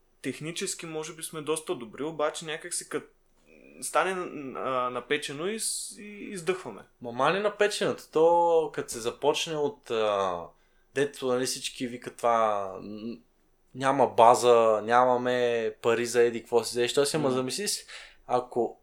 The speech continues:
Speaker 2: защото аз знам такива истории, примерно, айде сега няма казвам в кой клуб,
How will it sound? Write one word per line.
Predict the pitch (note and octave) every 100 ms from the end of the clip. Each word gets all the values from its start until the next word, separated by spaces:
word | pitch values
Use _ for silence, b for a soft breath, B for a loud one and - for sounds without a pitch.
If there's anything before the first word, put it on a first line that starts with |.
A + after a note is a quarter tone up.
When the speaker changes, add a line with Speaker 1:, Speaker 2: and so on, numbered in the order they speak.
| -
Speaker 2:
защото | - B2+
аз | C3
знам | D3 C#3+
такива | - - C#3+
истории, | B2+ A#2 G#2+ C3+ -
примерно, | F3 E3+
айде | F3 F3 D3
сега | D#3+ C#3+
няма | C#3
казвам | - G#2+ F#2
в |
кой | - F#2 -
клуб, | D3 -